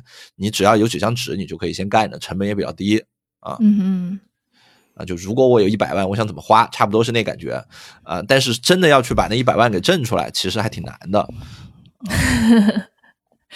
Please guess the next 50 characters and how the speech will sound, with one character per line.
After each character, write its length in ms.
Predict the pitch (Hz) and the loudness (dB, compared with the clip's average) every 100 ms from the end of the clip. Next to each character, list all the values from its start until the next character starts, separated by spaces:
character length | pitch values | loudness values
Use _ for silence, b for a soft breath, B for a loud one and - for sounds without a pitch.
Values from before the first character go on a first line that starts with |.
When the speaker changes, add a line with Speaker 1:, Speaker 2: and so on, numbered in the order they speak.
| 87 | -8
Speaker 1:
现 100 | 117 | -2
在 80 | 113 | -2
瓶 220 | - 90 | -2 -6
颈 160 | 120 107 | -4 -4
主 100 | 85 | 0
要 200 | 98 95 | 2 2
也 180 | 90 - | -2 -8
是 140 | 90 | -8
在 100 | 85 | -4
这 120 | 85 | -2
边 120 | 95 76 | -2 -4
儿。 80 | - - _ _ _ B B B - | -14 -20 _ _ _ B B B 0
Speaker 2:
所 180 | 233 403 | 4 6
以， 220 | 415 - - B B B B B _ _ - | 6 4 -4 B B B B B _ _ -2
如 240 | 202 294 | 6 6
果 220 | 392 294 175 | 8 8 8
说 200 | 208 196 | 6 4
有 120 | 160 | 4
一 60 | |
天 220 | 165 214 208 | 4 4 6
真 160 | 247 | 6
的 100 | 233 | 6
量 160 | 202 185 | 6 2
子 100 | 156 | -2
计 120 | 190 | 0
算 180 | 190 175 | 0 0
机 320 | 180 185 180 | 2 4 4
做 180 | - 208 | 4 2
成 200 | - - | 2 -4
了， 260 | 180 - _ | -6 -6 _
那 280 | 190 196 175 _ _ | 0 0 -2 _ _
比 120 | - | -8
特 120 | 156 190 | -4 -2
币 220 | 247 214 | 2 0
是 140 | 170 | 0
不 40 | 190 | -8
是 40 | |
就 100 | 151 | -8
没 100 | 160 | -6
有 120 | 165 | -6
价 240 | - 165 175 | -6 -8 -8
值 140 | - | -14
了？ 140 | - _ _ _ _ _ _ _ b b b - | -18 _ _ _ _ _ _ _ b b b -10
Speaker 1:
我 320 | 120 107 90 | 0 2 2
其 240 | - 104 | 0 -4
实 140 | 139 117 | -4 -4
没 160 | 87 | -4
有 100 | 131 | -4
那 100 | 113 | -4
么 440 | 120 95 82 78 | -4 -4 -6 -10